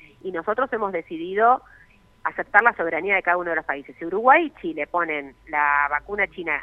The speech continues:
la Sinovac, que nosotros no estamos poniendo, pero ellos consideran que es eficaz y segura para su población y está aprobada por su anmap, nosotros aceptamos la soberanía de cada uno de los países.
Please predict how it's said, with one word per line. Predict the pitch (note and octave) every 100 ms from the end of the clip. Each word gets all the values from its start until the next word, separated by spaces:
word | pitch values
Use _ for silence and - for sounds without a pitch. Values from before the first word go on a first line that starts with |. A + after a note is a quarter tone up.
| -
la | D3 D3
Sinovac, | D#3 D#3+ D3+ E3+
que | C#3+
nosotros | D3 D#3+ E3 D#3
no | F#3
estamos | F3+ F3 D#3
poniendo, | D#3 F3 D#3 D3
pero | D#3
ellos | F3 F3
consideran | D3 D3 E3 E3 D#3+
que | D#3+
es | -
eficaz | D3+ - D#3+ D#3
y | -
segura | D3+ D3+ C#3+ - _
para | D3 D3
su | C#3+
población | C#3 C#3 C#3+ G3+ C#4+ F#4 - - -
y | D#3
está | -
aprobada | D#3+ E3 E3 E3
por | D#3 D3
su | C#3+
anmap, | C#3 E3+ C4 -
nosotros | D#3 F3 F3+ A3 A3 - _ -
aceptamos | D#3+ D#3 _ E3 C#3+ C3+ _ C#3+
la | C#3
soberanía | D3 C#3 D#3+
de | E3
cada | D#3
uno | D#3+
de | D#3
los | C#3+
países. | C#3+ C3+ - -